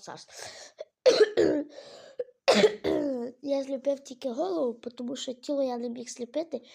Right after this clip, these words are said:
Ні. <clears throat> Я його зліпив. Вибачаюсь за кашель. Ну, в мене вона получилась вообще некрасива, і я рішив просто зробити голову, так сказати, собі на пам'ять, щоб було прикольно. Да. Отака.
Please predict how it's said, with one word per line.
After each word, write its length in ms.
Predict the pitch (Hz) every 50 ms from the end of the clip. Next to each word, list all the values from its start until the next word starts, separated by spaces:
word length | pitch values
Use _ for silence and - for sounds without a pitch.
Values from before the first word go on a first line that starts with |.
| - -
Ні. 160 | - 247 233 208 196 - - _ _ _ -
<clears throat> 1400 | - - - 277 294 - - - _ - - - - - - - - 539 - _ _ - 508 415 - 381 - -
Я 180 | 294 277 277
його 180 | 277 311 302 294
зліпив. 420 | - 254 247 - - 160 170 - _ _ _ _ _ _ _ _ _ _
Вибачаюсь 520 | - 233 233 214 214 202 - 214 202 196 -
за 60 | -
кашель. 320 | - - 202 - - 185 - _ _ - - - - _ _ _ _ _ _ _ _ _ _ _ _ -
Ну, 120 | 254 240 233
в 40 | 226
мене 240 | 254 254 269 269
вона 240 | 262 254 254 247 240
получилась 640 | 226 233 226 226 226 226 - 247 240 226 208 208 -
вообще 360 | - 226 226 - - 233 220 208
некрасива, 720 | 208 208 208 - - 214 208 - - 285 302 277 262 254
і 60 | 240
я 160 | 214 208 214
рішив 340 | 214 220 220 - 233 214 220
просто 340 | - 214 214 208 - - 214
зробити 420 | 202 - 202 196 208 202 - 214
голову, 440 | 214 208 208 214 226 247 254 247 240 247 - - - - _ -
так 220 | - 233 220 233
сказати, 460 | - - - - 214 196 220 220 220 220
собі 400 | - - - 196 202 214 214 208
на 120 | 208 196
пам'ять, 580 | 202 _ - 196 190 185 185 214 214 185 - -
щоб 140 | - 233
було 160 | 220 214 208 202
прикольно. 720 | 208 - 214 202 208 - 220 202 190 185 185 185 196 - _ _ -
Да. 180 | 247 196 - - _ _ _ _ _ _ _ _ _ - - - _ _ _ _ _ _ _ _ -
Отака. 520 | - 240 240 - - _ _ - - -